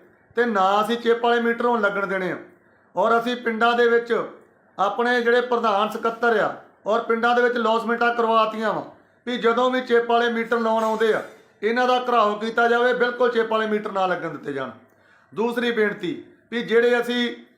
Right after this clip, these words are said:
ਅੱਜ ਤੋਂ ਦੋ ਮਹੀਨੇ, ਚਾਰ ਮਹੀਨੇ, ਪੰਜ ਮਹੀਨੇ, ਜਦੋਂ ਤੋਂ ਵੀ ਇਹ ਚਿੱਪ ਵਾਲੇ ਮੀਟਰ ਲੱਗਣੇ ਸ਼ੁਰੂ ਹੋਏ ਆ, ਉਹ ਅਸੀਂ ਲਾ ਕੇ ਤੇ ਜਮ੍ਹਾਂ ਕਰਵਾਏ ਆ ਤੇ ਜਮ੍ਹਾਂ ਕਰਵਾ ਕੇ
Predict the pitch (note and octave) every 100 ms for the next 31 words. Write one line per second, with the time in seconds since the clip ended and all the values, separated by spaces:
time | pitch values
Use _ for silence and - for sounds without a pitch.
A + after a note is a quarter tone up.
0 | _ _ F3 G3+ G#3+ A#3+ A#3 G#3+ A#3 B3
1 | A3+ A3+ A3+ A3 G#3 A3 A#3 A#3 A3 A3
2 | A3+ G#3+ A3 A#3 A3 A3 A#3 B3 B3 A#3+
3 | A#3 A3+ A3 A3 G#3+ G#3 G3+ G3+ G3+ G3+
4 | G3+ F#3+ G#3 E3 C#3+ - - _ _ _
5 | _ A3 B3 A#3+ B3 G3 G3+ B3 B3 B3+
6 | B3+ B3+ - _ - A#3 A3 A#3 B3+ A#3+
7 | G#3 F3+ D#3+ A#2+ - _ _ A#3+ F3+ G3
8 | A#3+ B3+ B3 A3 G#3+ G#3+ A#3+ C4